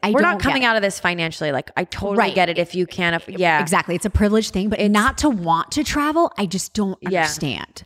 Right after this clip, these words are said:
Speaker 2: I, I know. So I have this weird thing. So I wanna say, I, I, obviously covid took away, like, a lot of our trips that everybody would have had a plan.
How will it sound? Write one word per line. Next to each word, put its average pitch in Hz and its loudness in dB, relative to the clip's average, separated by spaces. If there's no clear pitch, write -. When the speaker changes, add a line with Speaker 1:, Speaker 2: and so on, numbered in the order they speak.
Speaker 2:
I, 170 -8
I 175 -4
know. 156 -6
So - -4
I 262 0
have 330 2
this 302 -2
weird 175 4
thing. 165 0
So - 0
I 214 2
wanna 269 0
say, 185 0
I, 165 -2
I, 214 0
obviously 185 -2
covid 156 0
took - -2
away, 147 2
like, 147 -2
a 151 0
lot 143 2
of 143 -6
our 127 0
trips - -2
that 147 0
everybody 151 2
would 160 0
have 160 -2
had 156 2
a 151 -2
plan. 156 0